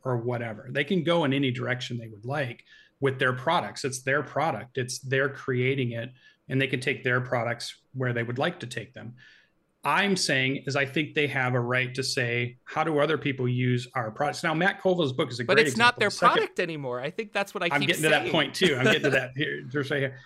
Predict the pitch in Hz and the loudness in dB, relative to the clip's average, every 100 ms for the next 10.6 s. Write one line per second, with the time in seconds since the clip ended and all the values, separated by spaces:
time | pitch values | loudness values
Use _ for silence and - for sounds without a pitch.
0 | _ _ 165 190 - 202 202 - 165 135 | _ _ 0 0 4 4 4 2 0 0
1 | 139 165 180 170 143 131 180 135 - - | 2 0 0 0 0 2 2 2 -4 -2
2 | 143 143 156 - 127 135 151 135 143 147 | 0 2 0 -2 -4 -2 0 0 2 2
3 | 123 143 139 139 175 156 - 131 147 139 | 2 2 4 4 4 4 0 -2 -2 0
4 | 143 135 123 127 - 156 156 135 139 131 | 2 2 2 0 -2 0 -2 -2 -2 -2
5 | 127 127 180 135 - _ _ 147 147 147 | -2 2 2 2 -4 _ _ -2 0 2
6 | 143 127 143 131 127 143 143 127 139 131 | 0 2 0 0 0 0 0 0 0 -2
7 | - - _ _ - 196 - 127 120 123 | -6 -14 _ _ -4 -4 -2 0 2 0
8 | 127 - 147 135 139 139 156 151 160 143 | -2 -8 -18 -4 0 2 2 -2 -4 -2
9 | 139 143 135 135 131 170 226 139 110 104 | 0 0 0 -2 0 2 2 0 -6 -8
10 | 104 107 101 98 98 95 | -10 -12 -12 -12 -14 -16